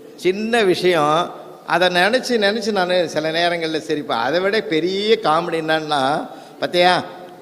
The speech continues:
இப்ப நகை வாங்குறதுனால தானே உனக்கு ஒரு தனி நல்ல பர்ஸ் கிடைச்சது." யார் அவ? அதுல ஒரு மகிழ்ச்சி. ஒருவேளை இந்த காலி பர்ஸை கொடுக்குற இதுலயும் பணத்தை சேர்த்துன்னு வான்னு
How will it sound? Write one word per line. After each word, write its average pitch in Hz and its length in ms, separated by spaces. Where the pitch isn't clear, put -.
இப்ப - 140
நகை 170 240
வாங்குறதுனால 165 580
தானே 196 200
உனக்கு 160 280
ஒரு 143 140
தனி 160 260
நல்ல 160 360
பர்ஸ் - 220
கிடைச்சது." 135 580
யார் 165 160
அவ? 143 360
அதுல 247 280
ஒரு 247 140
மகிழ்ச்சி. 196 540
ஒருவேளை 208 480
இந்த 185 220
காலி 208 300
பர்ஸை 196 340
கொடுக்குற 185 320
இதுலயும் 208 640
பணத்தை 185 400
சேர்த்துன்னு 180 460
வான்னு 175 220